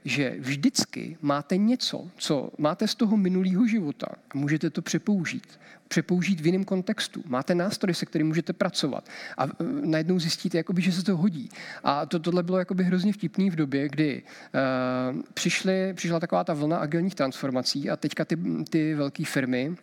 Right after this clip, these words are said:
včetně teda té banky, kde jsem byl já, tak začaly říkat, „No, eh, svět se mění. Teďka to bude prostě už, eh,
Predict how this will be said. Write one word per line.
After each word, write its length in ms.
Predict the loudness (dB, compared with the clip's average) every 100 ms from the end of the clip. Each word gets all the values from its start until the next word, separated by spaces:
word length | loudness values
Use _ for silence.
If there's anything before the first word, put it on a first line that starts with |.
| -14 _ _ _ _ -20
včetně 300 | -6 -4 -2
teda 180 | 0 0
té 140 | 0 0
banky, 280 | -2 -2
kde 100 | -2
jsem 180 | 0 0
byl 100 | 0
já, 180 | 0 -2
tak 140 | -4
začaly 320 | -4 -2 0 0
říkat, 280 | 0 -2 -2 -12 -14 -14 -8
„No, 480 | -4 -2 0 2 2 0 -16 -20 -20 -4
eh, 180 | -2 0
svět 220 | 0 0
se 120 | 2
mění. 440 | 2 2 2 -2 -6 -12 -4
Teďka 300 | -4 0 -2
to 120 | 0
bude 240 | 0 0 -2
prostě 340 | -4 -2 0
už, 400 | 0 -2 -4
eh, 40 | 0